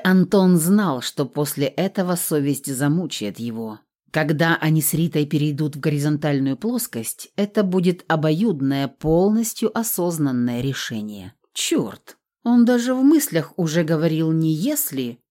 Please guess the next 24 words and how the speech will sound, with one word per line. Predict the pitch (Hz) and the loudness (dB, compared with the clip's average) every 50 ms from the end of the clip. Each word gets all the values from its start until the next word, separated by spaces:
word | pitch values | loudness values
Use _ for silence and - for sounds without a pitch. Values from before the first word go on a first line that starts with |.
| _ _ _ _ _ _ - | _ _ _ _ _ _ -8
а | 131 139 139 139 | -4 -2 -2 -2
«когда». | 139 - 151 139 131 127 135 151 226 240 - - - _ _ _ _ _ _ _ _ - | -2 -2 -4 -4 -2 -4 -4 -4 -4 -4 -6 -8 -12 _ _ _ _ _ _ _ _ -4
Если | - 160 160 170 214 285 311 - - 294 | 0 2 4 4 4 4 2 2 2 2
бы | 277 240 277 269 | 4 4 4 2
кто-то | - - - 349 330 302 - - | 0 -2 0 0 0 2 2 2
ему | 180 180 202 233 240 269 285 | 2 4 4 6 6 6 6
ещё | 226 - 220 220 - - - - 247 - - | 6 4 2 0 0 -2 -4 -6 -6 -6 -4
утром | - 339 330 254 - - 139 143 139 135 | -2 0 0 0 0 0 0 2 2 2
сказал | - - - 170 165 160 185 175 175 165 | 0 0 2 2 2 4 4 4 4 4
бы, | 156 165 | 2 0
что | - - - 196 | 0 0 0 0
он | - - 190 202 202 208 190 | 0 2 4 4 6 6 4
будет | 214 240 214 165 170 165 - | 4 4 2 2 2 0 0
подобным | - 185 180 185 214 196 165 175 170 170 165 | 0 0 4 4 4 4 4 4 4 4 4
образом | - 208 214 170 160 156 160 147 160 156 160 160 | 2 2 2 2 2 2 2 2 2 2 2 2
думать | 160 233 226 165 143 147 - - | 2 2 2 2 2 0 -2 -2
о | - 160 | 0 0
Маргарите, | 156 147 135 123 135 135 143 220 269 269 - - 202 190 - - _ _ _ _ _ _ - | 2 2 0 0 -2 -2 -2 -2 -4 -4 -8 -10 -10 -10 -12 -14 _ _ _ _ _ _ 0
он | 262 254 269 269 | 2 4 6 6
рассмеялся | 277 294 294 - - - 302 294 302 247 208 214 233 247 247 - - 294 | 6 4 4 2 2 4 6 6 8 8 6 6 4 4 2 2 2 2
бы | 254 208 220 | 4 6 6
ему | 220 226 226 202 180 185 | 6 8 8 6 6 6
в | 185 | 4
лицо. | 196 214 208 - - - - 127 107 95 - | 2 0 0 -2 -6 -4 -4 -4 -6 -6 -10